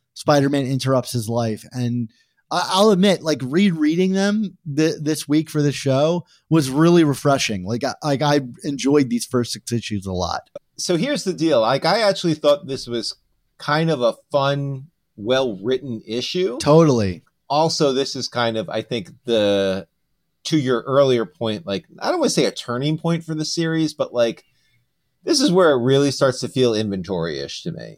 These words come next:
Speaker 1: Th-, this to, felt to me, like, from this point on, it feels like we start getting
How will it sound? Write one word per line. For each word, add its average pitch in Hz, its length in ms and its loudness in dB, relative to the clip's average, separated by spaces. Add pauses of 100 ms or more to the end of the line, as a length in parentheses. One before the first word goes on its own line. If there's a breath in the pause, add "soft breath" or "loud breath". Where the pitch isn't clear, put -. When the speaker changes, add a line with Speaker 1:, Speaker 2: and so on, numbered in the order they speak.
(120)
Speaker 1:
Th-, 214 200 -10
this 220 400 2
to, 240 200 2
felt 214 340 2
to 196 100 -2
me, 170 340 2
like, 147 180 -2
from 160 200 2
this 196 180 4
point 196 320 -2
on, 151 400 0
it 160 140 -8
feels 170 440 0
like 143 440 2
we 143 220 0
start 156 420 0
getting 151 580 2